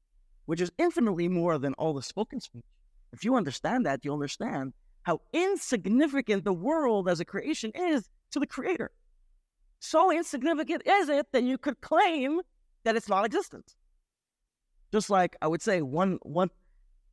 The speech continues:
one word that you speak throughout the day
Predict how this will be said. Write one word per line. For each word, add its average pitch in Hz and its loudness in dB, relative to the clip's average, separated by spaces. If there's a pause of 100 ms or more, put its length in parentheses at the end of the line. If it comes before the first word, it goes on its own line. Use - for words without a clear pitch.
(160)
one 185 0 (760)
word 196 2
that 151 0
you 147 -2
speak 202 -2 (180)
throughout 170 0
the 151 -6
day 151 0